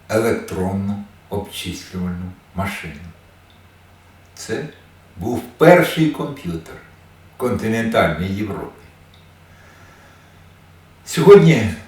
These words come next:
ми обговоримо його значимість у становленні світових інформаційних технологій. Про цей комп'ютер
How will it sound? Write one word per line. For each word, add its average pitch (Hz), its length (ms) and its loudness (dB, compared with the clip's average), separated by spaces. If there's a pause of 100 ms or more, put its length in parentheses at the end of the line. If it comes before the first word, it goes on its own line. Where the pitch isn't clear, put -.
(140)
ми 175 160 4
обговоримо 117 840 4 (1000)
його 107 280 4
значимість 92 880 -2 (540)
у 117 80 -8
становленні 101 840 0 (380)
світових 165 880 6 (120)
інформаційних 139 960 -2 (380)
технологій. 110 800 -8 (1900)
Про 139 140 0
цей 190 240 6
комп'ютер 156 600 0